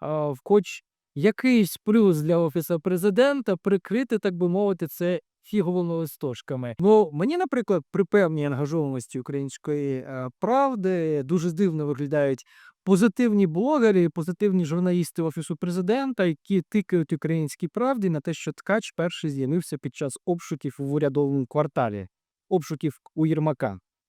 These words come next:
Так з'явився, так очевидно, що його покликали представники набу, е, ну, чи хтось близький до набу, і він не міг там просто так опинитися.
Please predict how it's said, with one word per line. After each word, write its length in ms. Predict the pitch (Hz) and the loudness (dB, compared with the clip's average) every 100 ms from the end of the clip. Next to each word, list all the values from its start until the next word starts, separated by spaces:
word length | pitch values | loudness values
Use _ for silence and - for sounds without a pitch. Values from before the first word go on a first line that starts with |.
| _ | _
Так 200 | 320 254 | 4 6
з'явився, 680 | 208 214 214 175 - 175 160 | 6 6 6 2 2 2 2
так 180 | - 190 - | 0 0 0
очевидно, 540 | 180 - 175 190 180 | -4 0 2 2 0
що 260 | - - 160 | -4 -6 -4
його 520 | 147 131 180 175 147 | -2 0 2 2 0
покликали 500 | - 135 160 175 160 | -4 -4 -2 -2 -4
представники 680 | 135 143 - 147 151 156 185 | -4 -6 -8 -6 -6 -4 -2
набу, 640 | 202 196 262 302 302 285 247 | 0 -2 -2 -2 0 2 2
е, 340 | 190 160 165 262 | 2 0 -2 0
ну, 100 | 277 | -2
чи 120 | 185 | -2
хтось 240 | - 180 | 0 2
близький 480 | 156 180 170 - 277 | 4 2 2 0 0
до 120 | 214 | 2
набу, 420 | 226 214 196 202 185 - - - | 2 2 4 2 2 -4 -18 -2
і 160 | 196 | 2
він 220 | 180 202 | 4 4
не 100 | 196 | 4
міг 200 | 190 190 - | 4 2 0
там 180 | 170 156 | -4 -2
просто 320 | 160 - 156 | -6 -6 -6
так 240 | 156 143 | -6 -4
опинитися. 920 | 147 160 151 143 131 - 135 131 131 | -6 -4 -4 -6 -8 -6 -6 -6 -8